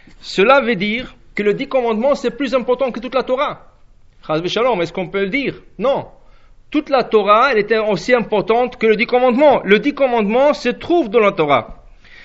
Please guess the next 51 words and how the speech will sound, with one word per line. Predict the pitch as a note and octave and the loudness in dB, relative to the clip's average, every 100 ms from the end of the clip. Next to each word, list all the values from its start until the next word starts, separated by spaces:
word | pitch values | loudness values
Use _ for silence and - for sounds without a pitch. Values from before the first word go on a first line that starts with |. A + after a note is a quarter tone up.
| - | -18
C'est | - G3+ | -6 -6
pour | G#3+ D4+ | -2 -4
cela, | - B3 C4+ B3 | -2 2 4 4
le | |
Maïmonide, | G#3+ G#3+ A#3 A#3+ | 2 0 0 -4
il | G#3+ | -2
a | F#3+ | -2
dit | F3 B3+ D#4+ - - - - - | -2 -8 -10 -16 -20 -20 -18 -2
qu'il | A3 A#3 G#3 | 0 0 -2
faut | C#4+ | -2
faire | C4+ C#4 C#4+ C#4+ - | -2 2 2 2 -2
une | C4+ C#4+ | -6 -4
de | B3+ | -2
deux | A#3+ | -2
choses. | F#3 D#3 A2 - - - - - - - - - - | 0 0 -2 -12 -20 -20 -20 -20 -20 -20 -20 -12 2
Ou | D#4 E4+ D4+ | 6 6 4
ce | - | -2
n'est | B3 A#3 | 0 2
pas, | A#3 B3 - | 2 -2 -2
pas | D#3+ B3+ | -2 0
se | B3+ A#3 | 0 -2
lever, | F#3+ C#3+ D3 - - - - | -4 -2 -6 -10 -20 -20 -6
comme | G#3+ - | -6 -4
pour | G#3+ | -2
le | F#3 | -2
reste | F3+ D#3+ | -2 -4
de | |
la | D3+ | -6
Torah. | C3+ A#2 C3 - | -6 -8 -10 -16
On | - D#3 | -8 -6
ne | |
lit | D#3+ | -6
pas | D#3+ | -2
la | G#3+ | 0
Torah | F3+ E3 D3+ | 0 0 0
debout, | C#3 D#3+ G#3+ | 0 -4 -4
sauf | - A#3+ A#3+ | 2 2 2
les | G3 | 0
Ashkénazes. | F#3 - E3+ G3+ F#3+ A2+ - - - - - - A3 | 0 0 -2 0 -2 -4 -14 -20 -20 -20 -20 -10 -4
Eux, | C#4 | -2
ils | A#3 A#3 | -2 -2
ont | |
une | A3+ G#3 | -2 -2
coutume | G3 F#3+ B3 G3 C3 | -4 -2 -2 -2 -4
de | F#3+ | -4
lire | A3 | 0
la | G#3 | 0
co-, | - F#3 F3+ | 0 -4 -2
la | E3+ | -4
Torah | D#3+ F3+ F#3+ C#3 | -2 0 0 0
debout. | C3 C#3+ C#3 D3+ A#3 | 0 -2 0 -2 -4